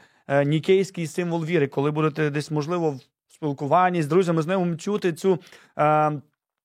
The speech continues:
цей вираз, нікейський символ віри, можете знати, що це є першим офіційним таким документом, основоположником християнської віри і трійці,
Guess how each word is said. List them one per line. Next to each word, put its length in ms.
цей 160
вираз, 460
нікейський 500
символ 320
віри, 260
можете 300
знати, 240
що 160
це 180
є 120
першим 520
офіційним 520
таким 320
документом, 640
основоположником 960
християнської 840
віри 360
і 440
трійці, 640